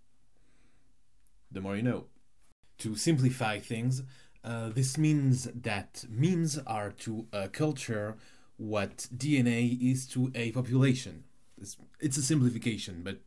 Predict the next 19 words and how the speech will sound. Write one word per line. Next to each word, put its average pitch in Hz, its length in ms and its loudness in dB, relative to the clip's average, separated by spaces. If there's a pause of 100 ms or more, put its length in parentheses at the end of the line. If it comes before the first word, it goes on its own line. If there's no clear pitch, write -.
(200)
it - 160 -6 (280)
gives 123 240 2
you 104 80 -6
the 98 120 -4
idea. 82 240 -8 (960)
Uh, 117 220 2
this 127 260 0
links, 156 420 4
by 117 140 -2
the 120 120 2
way, 131 260 6
the 101 180 -6
term 123 680 0
to 120 300 -2
its 123 220 -6
cousin, 120 640 0
uh, 104 300 -6
viral 135 640 4
content, 107 680 -4